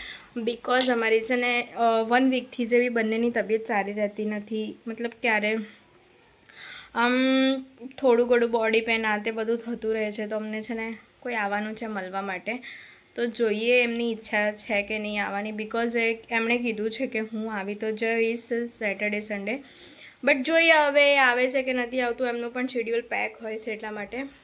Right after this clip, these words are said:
તો કંઈ નહીં, જે કંઈ પણ હશે હું તમારી સાથે શેર કરીશ.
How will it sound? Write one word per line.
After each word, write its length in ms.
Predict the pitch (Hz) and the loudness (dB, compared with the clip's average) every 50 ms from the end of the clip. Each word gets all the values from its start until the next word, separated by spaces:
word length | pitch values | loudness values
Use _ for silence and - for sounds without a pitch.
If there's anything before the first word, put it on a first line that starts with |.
| _ _ _ _ _ _ | _ _ _ _ _ _
તો 160 | - 226 220 220 | -10 -8 -8 -6
કંઈ 220 | 220 220 214 220 | -6 -6 -6 -4
નહીં, 160 | 240 262 262 | -4 -4 -4
જે 120 | 247 233 202 | -4 -4 -4
કંઈ 160 | 220 220 214 | -4 -6 -6
પણ 240 | 214 220 220 220 220 | -6 -6 -8 -8 -8
હશે 160 | 214 - 294 | -8 -8 -8
હું 80 | 294 | -8
તમારી 220 | 262 247 220 214 214 | -8 -8 -8 -10 -10
સાથે 240 | - 254 247 262 269 | -10 -10 -8 -8 -10
શેર 360 | 269 - - 320 330 339 330 - | -10 -8 -8 -6 -6 -6 -8 -8
કરીશ. 760 | - 285 269 269 262 262 262 262 269 262 - - - - - | -8 -8 -6 -6 -6 -8 -8 -10 -10 -8 -8 -8 -8 -10 -12